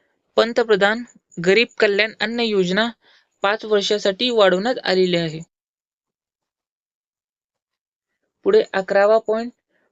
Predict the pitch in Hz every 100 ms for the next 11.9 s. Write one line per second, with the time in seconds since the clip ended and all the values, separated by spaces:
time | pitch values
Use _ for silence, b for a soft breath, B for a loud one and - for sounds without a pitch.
0 | - 190 196 208 233 233 262 240 202 196
1 | 196 226 - - 202 202 - - 208 190
2 | 190 220 247 _ _ _ _ - 240 247
3 | 214 208 226 - - 208 208 196 196 233
4 | 240 _ _ _ - 220 247 226 220 202
5 | 208 202 247 - 214 214 247 226 208 190
6 | 208 202 202 220 254 _ _ _ - -
7 | 190 220 233 226 196 185 208 208 190 180
8 | 165 - _ _ - - 202 196 226 220
9 | 214 214 220 220 226 262 254 220 202 196
10 | 208 247 _ - 214 220 220 196 214 285
11 | - - 240 233 208 185 180 180 170